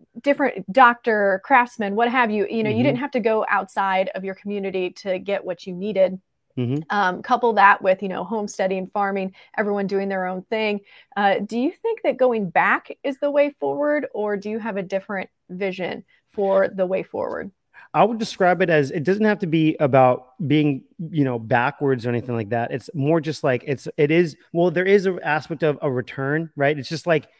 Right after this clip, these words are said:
Speaker 2: sometimes the best form of learning is to actually unlearn stuff,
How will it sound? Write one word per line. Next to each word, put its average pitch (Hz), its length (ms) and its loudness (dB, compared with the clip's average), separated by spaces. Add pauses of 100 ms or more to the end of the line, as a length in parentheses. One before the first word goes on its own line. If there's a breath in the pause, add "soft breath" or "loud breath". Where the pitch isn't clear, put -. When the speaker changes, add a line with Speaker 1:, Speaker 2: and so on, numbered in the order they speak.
(180)
Speaker 2:
sometimes 160 420 -2
the 139 80 0
best 147 360 2
form 156 200 0
of 113 80 -6
learning 135 400 0
is 123 120 -4
to 131 80 -8
actually 127 460 -4
unlearn 139 480 -2
stuff, 170 320 -10